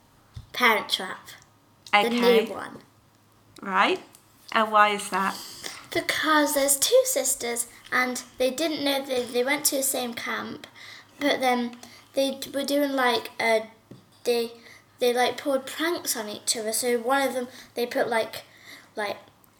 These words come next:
Speaker 1: all this, like, grease and, like, when they woke up and all, like, this thing that their feet went onto, and then they put in, and then two, the two girls got, g-, went to go into the insulation house,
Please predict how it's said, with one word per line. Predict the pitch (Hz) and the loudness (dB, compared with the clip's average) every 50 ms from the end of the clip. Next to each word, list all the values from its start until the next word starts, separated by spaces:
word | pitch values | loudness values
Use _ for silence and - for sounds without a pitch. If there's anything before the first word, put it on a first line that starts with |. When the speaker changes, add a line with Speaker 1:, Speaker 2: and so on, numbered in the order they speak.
| _ - | _ -4
Speaker 1:
all | - 233 226 | -2 0 0
this, | 220 214 208 208 - - | 2 0 0 0 -2 -2
like, | 208 190 - - - - | -4 -6 -10 -12 -8 -6
grease | 240 240 233 240 285 302 285 285 277 - - | -6 -6 -2 0 0 2 2 2 2 2 0
and, | 254 233 240 233 | 0 -2 -4 -2
like, | 233 220 214 214 - - 240 | 0 0 0 0 -2 -6 -4
when | 226 233 226 226 226 | 0 2 2 2 2
they | 226 220 | 0 -2
woke | 220 226 247 254 262 254 - | 0 2 2 2 0 -2 -6
up | 269 269 - | -8 -8 -8
and | 254 233 226 | -8 -6 -2
all, | 226 226 226 226 | 0 0 0 2
like, | 226 226 214 214 - | 2 2 0 0 -2
this | 220 226 226 - - | -4 -4 -4 -4 -4
thing | - 226 226 226 226 226 220 220 - - - - - - - - | -4 -4 -4 -4 -6 -6 -8 -10 -14 -20 -20 -20 -20 -20 -18 -10
that | - 214 - - | -8 -6 -6 -4
their | 220 214 | -6 -6
feet | 214 - - - 226 214 - | -6 -6 -6 -6 -6 -6 -4
went | - 226 226 | -2 -2 -2
onto, | 220 220 220 220 214 - 233 226 226 - - - - - - | -2 -4 -4 -4 -6 -6 -6 -8 -8 -12 -18 -20 -14 -6 -4
and | 247 247 247 | -2 0 0
then | 240 240 233 | 0 2 2
they | 240 240 | 0 2
put | - 294 262 | 2 2 0
in, | - - 240 240 226 - - | 2 0 -2 -4 -8 -10 -10
and | - 247 247 254 | -10 -8 -2 0
then | 247 247 247 247 233 | 0 0 0 -2 0
two, | - - - - 302 277 262 254 | 0 0 0 0 -2 -2 -2 -2
the | 240 220 233 247 247 | -4 2 2 2 4
two | - - - 294 269 262 | 4 4 2 2 -2 -2
girls | 269 262 240 226 226 233 - | 0 0 0 0 -2 -4 -6
got, | - - 240 - - - - - - - - - - - | -4 -4 -4 -4 -4 -8 -14 -18 -18 -18 -20 -20 -18 -16
g-, | - - - | -12 -10 -6
went | 233 240 247 226 226 - | 0 0 0 0 0 -2
to | - 277 254 | -4 -4 -2
go | - 226 226 | 2 2 2
into | 220 220 220 254 226 | 4 4 0 -2 0
the | 214 220 - - | -2 -4 -4 -2
insulation | - 233 240 226 - - - 226 208 208 208 226 277 311 330 - - - 240 220 214 208 214 214 214 - - - _ - - | -4 -4 0 2 2 2 2 0 0 0 0 2 0 0 0 0 0 0 -2 -4 -6 -8 -12 -14 -16 -20 -20 -20 _ -16 -10
house, | - 208 226 220 240 277 285 - - - | -8 -6 -6 -4 -6 -6 -8 -10 -12 -14